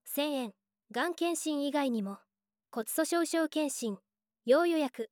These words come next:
保健福祉センターのみ。かかとの骨に超音波を投下し、骨量を測定します。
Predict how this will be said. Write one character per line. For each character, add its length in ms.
保 140
健 220
福 160
祉 60
セ 200
ン 80
タ 120
ー 80
の 120
み。 140
か 120
か 120
と 100
の 140
骨 220
に 140
超 300
音 140
波 160
を 80
投 200
下 120
し、 180
骨 280
量 180
を 60
測 260
定 140
し 160
ま 80
す。 180